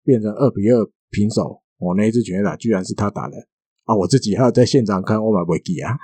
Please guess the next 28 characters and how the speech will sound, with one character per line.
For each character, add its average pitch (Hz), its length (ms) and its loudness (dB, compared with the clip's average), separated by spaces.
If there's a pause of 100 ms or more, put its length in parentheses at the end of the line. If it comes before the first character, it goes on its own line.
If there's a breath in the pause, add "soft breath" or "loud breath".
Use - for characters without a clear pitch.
(120)
<laughs> 117 220 -2
因 113 80 4
为 147 100 8
二 139 180 4
零 127 180 2
一 151 80 6
五 135 180 6
年 107 180 2
也 104 60 2
蛮 101 220 2
久 98 180 2
了， 87 160 -2 (840)
我 139 140 8
也 139 60 6
没 120 180 4
去 156 140 8
记 120 260 2
啊。 113 200 4
那 123 140 4
个 120 120 2
人 92 140 2
就 110 100 4
是 113 120 0 (460)
Ronnie 110 480 2
Rodriguez， 101 680 0 (320)
而 - 80 0
且， 190 140 2
诶， 196 280 2